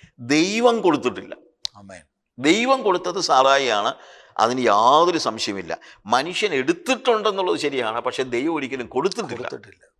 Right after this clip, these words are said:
Speaker 2: അല്ല, അത് വളരെ ഇമ്പോർട്ടന്റ് ആയിട്ടുള്ള ഒരു കാര്യമാണ്. അതുപോലെ ദൈവമക്കളെ, കഴിഞ്ഞ എപ്പിസോഡിൽ നമ്മൾ ചിന്തിച്ചതാണ്, മാരേജ് ദൈവം ഇൻസ്റ്റിറ്റ്യൂട്ട് ചെയ്തതാണ്. And marriage is a blessing.
Speaker 1: Yes.
Speaker 2: ഒരുപാട് ആളുകൾ, ഇപ്പോഴത്തെ ആളുകൾ,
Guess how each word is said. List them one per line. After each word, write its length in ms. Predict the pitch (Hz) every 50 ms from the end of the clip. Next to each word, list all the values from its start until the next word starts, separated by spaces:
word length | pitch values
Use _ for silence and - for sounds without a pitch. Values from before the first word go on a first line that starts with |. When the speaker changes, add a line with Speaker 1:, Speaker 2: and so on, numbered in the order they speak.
| _ -
Speaker 2:
അല്ല, 140 | 113 107 107
അത് 100 | 113 131
വളരെ 520 | 123 123 123 135 143 170 165 151 - _ _
ഇമ്പോർട്ടന്റ് 500 | 123 117 127 120 127 147 139 151 147 135
ആയിട്ടുള്ള 420 | 131 127 127 - 117 120 117 120 120 -
ഒരു 200 | 117 117 - -
കാര്യമാണ്. 400 | 107 104 98 92 _ - - _ _ _ _ _ _ _ _ _ _
അതുപോലെ 340 | _ _ 143 156 180 190 196
ദൈവമക്കളെ, 600 | 160 135 139 156 165 165 151 - 147 135 131 135 - - 131
കഴിഞ്ഞ 260 | 127 143 156 180 190
എപ്പിസോഡിൽ 440 | - - - 135 131 - 151 151 147
നമ്മൾ 200 | - - 143 143
ചിന്തിച്ചതാണ്, 640 | 120 120 123 135 139 - - 64 - 110 110 - _ _ _ _ _
മാരേജ് 800 | 104 107 104 110 117 127 147 165 180 185 190 180 - - - - - _ _ _ _ _
ദൈവം 640 | _ 95 95 101 113 120 139 151 165 160 190 190 165 135
ഇൻസ്റ്റിറ്റ്യൂട്ട് 600 | 127 - - - - 135 - - 156 143 - 131
ചെയ്തതാണ്. 540 | 123 127 131 131 123 113 - 107 - - _ _ _ _ _ _ _ _ _ _ _ - 131
And 80 | 143 143
marriage 560 | 131 123 120 127 143 160 170 180 180 175 139
is 260 | 139 139 127 135 135 120
a 20 | 110 104 -
blessing. 400 | 113 117 123 - - - - 110 104 _ _ _ _ - _ _ _ -
Speaker 1:
Yes. 260 | 85 80 - - -
Speaker 2:
ഒരുപാട് 400 | 131 143 - 92 104 110 117 -
ആളുകൾ, 460 | 214 - 170 170 175 196 190 196 185 175
ഇപ്പോഴത്തെ 460 | 156 - _ - 143 170 165 - 175
ആളുകൾ, 360 | 160 165 175 175 180 185